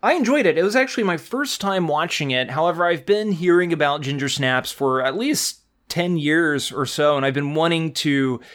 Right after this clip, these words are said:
check it out, and I, I'm actually pretty surprised. There are some great werewolf movies out there, and it seems like they're all consistently entertaining. Actually, I'm gonna update my score from a three to a three point five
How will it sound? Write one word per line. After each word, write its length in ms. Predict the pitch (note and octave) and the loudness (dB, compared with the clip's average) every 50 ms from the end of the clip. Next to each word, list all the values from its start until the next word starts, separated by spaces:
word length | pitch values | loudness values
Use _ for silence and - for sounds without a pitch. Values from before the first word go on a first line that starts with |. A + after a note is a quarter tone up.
| - - - _ _ | -20 -20 -20 _ _
check 260 | - - E3 D#3 D3 D3 | -4 0 0 0 0 0
it 60 | B2+ | 0
out, 380 | B2+ C3+ C3+ B2+ A#2+ A2+ - _ - | 0 2 2 2 0 -2 -4 _ -6
and 480 | C#3 C3 B2+ B2+ B2+ B2+ B2+ B2+ B2+ - _ _ _ - | -2 -2 0 0 0 0 -2 -4 -8 -14 _ _ _ -6
I, 200 | - F#3+ G#3 G#3 | -4 -4 0 0
I'm 160 | A#3 A3+ C#4 | 2 2 4
actually 300 | D#4+ E4 E4 - F#4 D#4+ | 4 2 2 0 -2 -2
pretty 220 | - - D#4 D#4+ D4+ | -2 -2 -2 -2 -2
surprised. 720 | - D#4 A#3+ - B3+ C#4+ F4+ E4+ G#3+ E3+ C#3+ - - - | -2 -4 -4 -2 -2 -2 0 2 0 0 0 -2 -2 0
There 260 | F#3+ G#3 A#3 C#4 B3+ | 2 2 4 4 2
are 160 | A3+ A#3 A#3+ | 2 2 2
some 500 | A#3 A#3 - A#3 A3 G#3 F#3 E3 B2+ C#3+ | 2 0 -2 -2 -2 -4 -8 -10 -12 -14
great 540 | D3+ B2 B2+ D3 E3 F3 F#3 A#3 A3 - _ _ _ _ _ _ _ - | -14 -8 -4 -2 0 0 0 -2 -4 -8 _ _ _ _ _ _ _ -20
werewolf 760 | D3+ D#3 D#3+ D#3+ D#3 G3 A#3+ C4+ A#3 G3+ F3 D3 - - | -20 -16 -8 0 4 4 4 4 2 -2 -4 -4 -6 -8
movies 680 | - D3+ E3+ E3+ E3+ C3+ C#3+ B2+ B2 A#2 A#2+ A#2 - - - - | -6 -2 0 0 0 0 0 -2 -2 -4 -6 -6 -8 -6 -4 0
out 200 | D3+ C#3+ C3+ - | 0 0 0 0
there, 220 | - C3+ C3 B2+ | -2 -2 0 0
and 120 | C3+ D#3+ E3+ | 0 -2 -2
it 40 | F3 | -2
seems 280 | - - C4 D4 C4+ | -4 -6 -6 -6 -6
like 140 | D4+ C4 G3 | -6 -6 -4
they're 120 | F#3+ F#3 | -2 0
all 140 | F#3+ F#3+ G3+ | 2 2 0
consistently 1200 | G3 - G#3+ G3+ F#3+ - - - A#3 A3+ A3+ - - B3 A3+ A3 F#3+ F#3+ F#3 F3+ E3+ E3 D#3+ D#3 - | 0 0 -2 0 0 0 0 0 0 0 0 0 0 0 0 0 0 0 2 2 2 2 2 0 0
entertaining. 720 | E3 D3 C#3 C3 - D3 C#3+ D3 C#3 B2+ A#2+ A#2 A#2 A#2 - | 0 0 0 0 0 0 0 2 2 0 0 -2 -6 -6 -4
Actually, 360 | F#3 G#3 A3 - - B3 A3+ - | -2 -2 -2 0 2 2 2 2
I'm 220 | F3+ G3 A3 A#3 | 2 2 2 4
gonna 240 | A3+ A#3+ A3+ G#3 G3 | 2 2 2 2 2
update 340 | F#3+ F3+ F3+ - - F#3+ F#3 | 2 0 0 2 0 0 0
my 160 | F3+ E3 D#3+ | 0 -2 -4
score 280 | D3+ - - - D#3 D#3+ | -4 -4 -4 0 0 0
from 200 | D#3 - D#3+ D3 | 0 -2 -6 -6
a 40 | C#3 | -6
three 380 | C#3 - D3+ D#3 D#3+ E3 E3 | -6 -2 0 2 2 2 0
to 220 | D#3+ - - D3+ C#3+ | -2 -4 -2 0 0
a 180 | C3+ B2+ B2+ | 2 2 0
three 240 | A#2+ - - D3+ C#3+ | -2 -2 -2 -2 -2
point 260 | C3+ - D3 C3+ B2+ | -2 -2 -4 -4 -4
five 520 | B2+ - C3+ C3 B2+ B2+ B2+ B2+ A#2+ A#2+ | -4 -2 0 0 0 0 0 -2 -4 -6